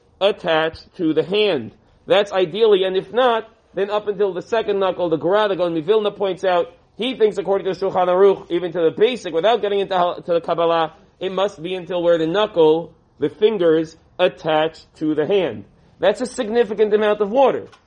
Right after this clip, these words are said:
So if you're just using a little cup at the table, it's not gonna work.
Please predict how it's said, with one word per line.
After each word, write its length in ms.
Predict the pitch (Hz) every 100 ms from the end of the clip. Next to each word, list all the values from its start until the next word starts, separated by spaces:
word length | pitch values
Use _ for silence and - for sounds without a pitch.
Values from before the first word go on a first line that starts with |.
| _
So 140 | 196
if 60 | 190
you're 80 |
just 240 | 180 240 202
using 240 | 240 202
a 40 | 208
little 220 | 214 208
cup 280 | - 247 208
at 100 | -
the 60 |
table, 380 | 160 233 220 202
it's 100 | 196
not 180 | 196 185
gonna 140 | 202
work. 400 | 254 254 220 -